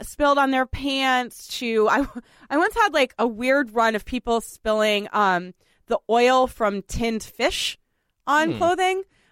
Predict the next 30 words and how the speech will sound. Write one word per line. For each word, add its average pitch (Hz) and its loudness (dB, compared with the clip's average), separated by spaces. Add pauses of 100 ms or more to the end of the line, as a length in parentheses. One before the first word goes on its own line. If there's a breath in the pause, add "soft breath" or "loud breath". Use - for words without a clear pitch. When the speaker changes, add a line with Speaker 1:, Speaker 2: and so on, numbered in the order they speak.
(120)
Speaker 1:
Uh, 285 4
Speaker 2:
As 147 2
Speaker 1:
which, 135 -2
Speaker 2:
one 110 0
does. 95 -4
Speaker 1:
<laughs> - -2
you 311 -2
know. 311 2 (340 soft breath)
Um, 254 4
Speaker 2:
When, 247 2
are 151 2
you 170 2
big 165 0
in 131 -2
Norway 143 0
or 196 2
something? 214 2
Speaker 1:
<laughs> - 0
I 440 2
might 269 0
be. 180 -6
You - -2
never 339 -4
know. 196 -2 (180)
They're 254 0
very 311 2
clean 254 -2
people. 151 -4 (400 loud breath)
Um, 214 4 (720)
to, 262 0